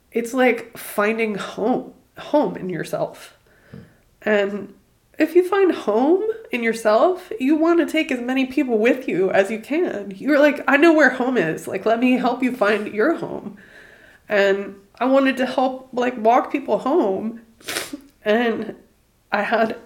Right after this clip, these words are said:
an opportunity to do that in, by working at a retreat center. And I'm so grateful for that experience because it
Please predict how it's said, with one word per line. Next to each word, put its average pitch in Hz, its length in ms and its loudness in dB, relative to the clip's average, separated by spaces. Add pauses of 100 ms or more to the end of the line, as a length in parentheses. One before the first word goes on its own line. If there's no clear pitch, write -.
an 208 140 0
opportunity 214 680 0
to - 180 -14
do 262 220 -4
that - 560 0 (800)
in, 190 640 2
by 208 140 -2
working 208 340 -2
at 202 60 4
a 196 40 0
retreat 196 380 -2
center. 170 480 -2 (1040)
And 196 300 2
I'm 196 200 0
so 196 200 0
grateful 180 480 -2
for 180 180 -2
that 165 160 0
experience 165 720 -2
because 160 380 -6
it 156 520 -4